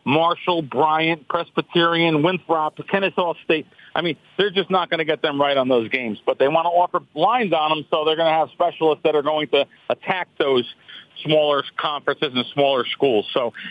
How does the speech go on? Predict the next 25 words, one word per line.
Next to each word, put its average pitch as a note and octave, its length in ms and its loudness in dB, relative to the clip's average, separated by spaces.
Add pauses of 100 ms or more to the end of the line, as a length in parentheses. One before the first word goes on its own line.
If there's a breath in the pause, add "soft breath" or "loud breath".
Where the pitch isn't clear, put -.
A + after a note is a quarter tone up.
(120 loud breath)
and, C#3+ 300 0
and, D3+ 240 0
uh, D3 120 -2
like, D#3 180 -2
they F#3 100 2
can't A3 280 -2
get, - 200 -4
like E3+ 160 2
I E3 160 -2
said, B2+ 180 -2 (320 loud breath)
um, C3 460 -2 (600)
just, G#3+ 180 -4 (100)
just A#3 220 -2 (200)
Tuesday, D#3 480 0
they D#3+ 140 2
had, F3 160 -2
there's E3 120 -2
a F3 120 0
hundred A#3+ 560 -2
college G3+ 480 -2
basketball D3 580 -2
games C3 280 -2 (440 loud breath)
on G3 240 0
the G#3 180 -2
schedule, C#3 500 0